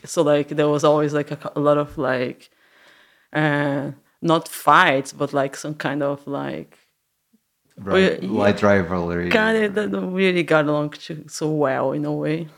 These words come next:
Speaker 1: But I think, like, I, I, yeah, I think, like, if I compare, like, like, all the places in Brazil, like, I was touring a lot in Brazil.
Speaker 2: Mm-hmm.
Speaker 1: And if you go to the Northeast, it's, like, just insane. Like, it's the best place to play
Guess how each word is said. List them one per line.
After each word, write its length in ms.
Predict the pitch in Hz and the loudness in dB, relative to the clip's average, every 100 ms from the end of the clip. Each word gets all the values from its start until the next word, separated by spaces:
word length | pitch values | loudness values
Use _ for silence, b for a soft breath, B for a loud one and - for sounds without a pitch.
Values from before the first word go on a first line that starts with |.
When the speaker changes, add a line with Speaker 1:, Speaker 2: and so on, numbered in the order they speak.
| b b _ _ _ _ _ _ | b b _ _ _ _ _ _
Speaker 1:
But 140 | 170 165 | 4 4
I 40 | |
think, 200 | 180 190 | 6 4
like, 160 | 180 180 | 6 6
I, 160 | 160 | 4
I, 180 | - 160 - | 4 2 2
yeah, 260 | 180 151 | 2 2
I 100 | 143 | 0
think, 180 | 147 180 | -4 -4
like, 200 | 170 - _ _ _ _ _ _ _ _ - | -4 -6 _ _ _ _ _ _ _ _ -16
if 100 | - | -10
I 60 | |
compare, 400 | 156 160 160 160 | -4 -4 0 2
like, 320 | 156 151 151 - - _ - | 2 0 -4 -18 -20 _ -14
like, 380 | - 147 147 - _ _ | -6 -4 -6 -18 _ _
all 140 | 151 156 | -2 0
the 100 | 160 | -2
places 380 | - 156 151 160 | -2 -2 -2 -6
in 80 | |
Brazil, 440 | 147 147 143 156 165 | -4 -4 -2 -2 0
like, 280 | 147 139 139 | 0 -2 -2
I 140 | 147 | 0
was 400 | 147 147 - - _ | 0 -2 -10 -16 _
touring 320 | - 160 160 | 0 2 2
a 100 | 143 | 2
lot 280 | 139 160 170 | 0 0 0
in 100 | 175 | -2
Brazil. 420 | 170 175 180 185 202 | -2 -4 -4 -6 -6
Speaker 2:
Mm-hmm. 120 | 185 b b b b b b b b b _ - | -14 b b b b b b b b b _ -4
Speaker 1:
And 380 | 139 139 143 | -2 0 -2
if 120 | 143 - | -6 -6
you 80 | |
go 80 | 156 | -6
to 120 | 151 | -4
the 120 | 147 143 | -4 0
Northeast, 640 | 147 165 - 139 135 - | 0 0 -4 -8 -8 -10
it's, 120 | 139 | -6
like, 240 | 139 131 143 | -6 -6 -10
just 240 | 147 143 | -10 -8
insane. 600 | 147 - 147 151 160 139 | -10 -10 -8 -6 -6 -6
Like, 160 | 135 120 | -10 -14
it's 140 | 139 | -14
the 60 | 139 | -6
best 380 | 139 143 - _ | -4 -4 -8 _
place 400 | 151 147 151 - | -6 -6 -8 -12
to 160 | - 151 | -14 -8
play 480 | 143 139 170 214 | -4 -4 -4 -8